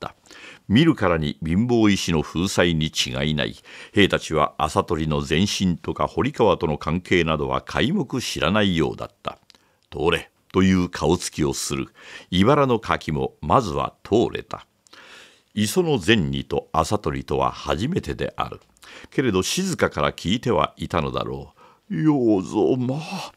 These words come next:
と善二は下へも置かず出迎えた。そして、「先頃から食も細り、食べてもすぐ物を突き上げてしまいますし、日増しに痩せも見えるなどどうも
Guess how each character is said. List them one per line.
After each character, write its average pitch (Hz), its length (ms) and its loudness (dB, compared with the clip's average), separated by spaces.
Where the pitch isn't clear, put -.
と 120 180 4
善 80 280 2
二 71 120 -2
は 71 140 2
下 - 240 2
へ 113 100 6
も 87 200 2
置 82 80 0
か 85 140 0
ず 78 140 -4
出 69 180 -2
迎 80 140 -2
え - 100 -6
た。 - 260 -12
そ - 180 0
し - 140 -6
て、 - 220 -2
「先 - 440 -4
頃 76 320 -2
か - 180 -6
ら 67 140 -2
食 - 380 -4
も 104 180 2
細 101 360 -2
り、 117 120 -2
食 139 160 0
べ 110 140 2
て - 140 0
も 98 180 0
す - 220 -6
ぐ 254 280 -2
物 120 480 2
を 90 80 0
突 - 220 -12
き 135 160 -8
上 104 140 4
げ 80 120 0
て 78 160 -2
し - 180 -4
ま 71 180 2
い 78 80 0
ま 76 140 -2
す - 120 -8
し、 - 200 -8
日 - 220 -10
増 87 200 -6
し 190 280 -4
に 143 180 -2
痩 104 160 4
せ 104 180 -2
も 104 180 4
見 101 240 4
え 101 100 2
る 98 160 0
な 80 160 0
ど 73 180 0
ど 85 140 -8
う - 400 -2
も 147 280 -4